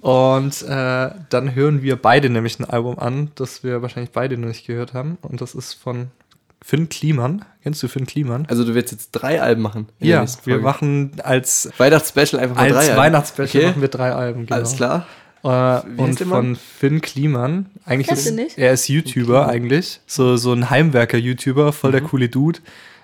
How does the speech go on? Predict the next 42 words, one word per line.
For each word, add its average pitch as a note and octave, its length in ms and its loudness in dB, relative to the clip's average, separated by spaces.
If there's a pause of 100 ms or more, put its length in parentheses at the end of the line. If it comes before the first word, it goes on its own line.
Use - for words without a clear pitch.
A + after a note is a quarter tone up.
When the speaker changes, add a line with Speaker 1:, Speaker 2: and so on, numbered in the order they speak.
(120)
Speaker 1:
Den B2 120 -4
muss D3 180 0
man C3 100 4
einfach C3 300 -4
mögen, D3 460 -2 (420)
grundaus C#3 460 -2
sympathisch C#3 600 -4
und C3 160 -6
Speaker 2:
Bau - 80 0
Speaker 1:
er C#3 60 4
macht C3 80 2
Speaker 2:
mich B2+ 100 -2
Speaker 1:
seit, B2+ 140 4
Speaker 2:
auseinander. B2 360 -4 (280)
Speaker 1:
er C3 100 -2
macht C3 160 0
seit - 140 -4
kurzem D3+ 380 -2
auch, - 360 -4
äh, B2 200 0
Musik A#2+ 540 -4
und, A#2 360 -6 (200)
äh, A#2+ 500 -4
ich B2 80 -12
finde C3 220 -8
sehr A2 140 -8
gute B2+ 300 -4
Musik. A2+ 440 -6 (300)
Und A#2 140 -4
ich A#2+ 100 -10
kenn B2+ 300 -4
einzelne C#3 400 -4
Songs, D3 320 -6
aber B2+ 80 -6
ich A2+ 80 -8
hab - 100 -10
noch A#2 140 -6
nie C#3 120 -2
das D3+ 200 -4
komplette B2 340 -8
Album A#2 240 -6
gehört. A2+ 380 -12